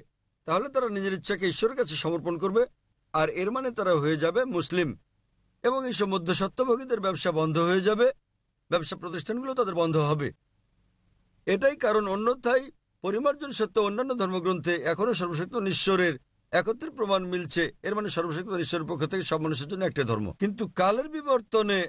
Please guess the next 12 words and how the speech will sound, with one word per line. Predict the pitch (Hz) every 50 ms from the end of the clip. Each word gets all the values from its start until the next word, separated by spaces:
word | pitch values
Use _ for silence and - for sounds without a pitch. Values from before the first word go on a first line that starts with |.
| - _ 120
ধর্মগ্রন্থগুলো | 160 170 180 196 196 180 214 233 262 202 226 220 214 208
বিকৃত | 185 165 190 190 - 285 262 -
হতে | 233 196 180 175
থাকে। | 151 156 151 110 113 98 - - _ _ 113
ধর্মগ্রন্থগুলো | 151 165 180 202 196 196 226 262 240 240 254 247 254 226
বিকৃত | 196 185 180 240 247 254 294
করা | 240 208 214 202 190 180 - -
ছাড়াও | - 143 147 160 180 185 208 220 214 - _ -
এখনো | 156 165 - - 214 262 320 294 277
চলছে | 240 - 220 208 185 160 185
দলাদলি, | 170 180 175 180 180 175 185 185 185 180 175 165 - -
জালিয়াতি, | 131 131 175 196 240 262 240 220 202 156 - 190 185 170 151